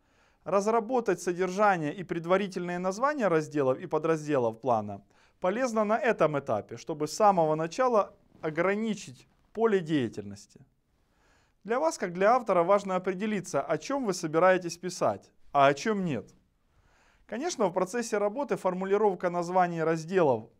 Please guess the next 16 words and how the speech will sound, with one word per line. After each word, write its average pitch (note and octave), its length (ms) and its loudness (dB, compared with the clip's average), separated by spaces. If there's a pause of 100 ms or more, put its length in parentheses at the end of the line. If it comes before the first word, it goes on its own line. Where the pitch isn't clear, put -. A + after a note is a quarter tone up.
или E3+ 200 -2
подразделов F3+ 760 -2 (460)
может G#3 360 -2
измениться. F3+ 680 -6 (1080)
Но, F#3+ 280 0
по G3 160 0
словам G3+ 440 2
Умберто F3+ 420 0 (140)
Эко, C3+ 320 -2 (600)
вы D#3+ 140 -4
успешнее G#3+ 720 -4
ее E3+ 140 2
отработаете, F3+ 840 0
если F3+ 300 -4
вам F#3+ 180 2
будет F3+ 280 -6